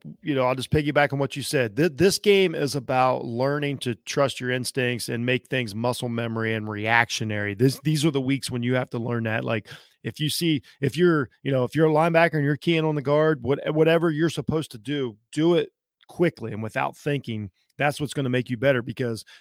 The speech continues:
when the games get tough and you're tired and, you know, the national championship's on the line, Big Ten's on the line, like, that's when you gotta be able to do that stuff without thinking. So, like, I'm, I'm not as worried much about the outcome as I am how each player does his,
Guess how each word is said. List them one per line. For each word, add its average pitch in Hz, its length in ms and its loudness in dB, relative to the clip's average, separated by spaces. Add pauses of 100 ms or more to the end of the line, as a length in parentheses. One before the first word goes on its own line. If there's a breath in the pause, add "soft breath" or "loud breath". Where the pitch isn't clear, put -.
(120 loud breath)
when 120 140 -4
the 123 60 -4
games 147 320 4
get 139 180 0
tough 131 400 0 (360 soft breath)
and 190 100 -8
you're 156 120 -4
tired 120 640 0 (300 soft breath)
and, 120 420 -8
you 127 80 -6
know, 117 120 -4
the 113 80 -6
national 131 320 0
championship's 131 520 0
on 127 120 -4
the 117 80 -4
line, 113 400 -2
Big 120 180 -6
Ten's 123 240 -6
on 127 120 -2
the 117 60 -2
line, 117 380 -2
like, 110 140 -8
that's 143 220 0
when 143 100 -6
you 127 80 -4
gotta 123 160 0
be 123 80 -2
able 117 100 -2
to 110 80 -4
do 110 60 0
that 107 120 -2
stuff 113 200 -4
without 107 280 -8
thinking. 98 360 -8
So, 113 200 -4
like, 107 220 -2
I'm, 135 220 -14
I'm 135 80 -6
not 156 180 4
as 117 100 -2
worried 151 240 2 (160)
much 139 220 -2
about 123 220 -4
the 117 100 -2
outcome 143 500 0 (240 loud breath)
as 120 120 -6
I 131 80 0
am 127 200 0
how 117 380 0 (220)
each 156 260 -6
player 131 580 0 (420 soft breath)
does 139 260 2
his, 131 380 -4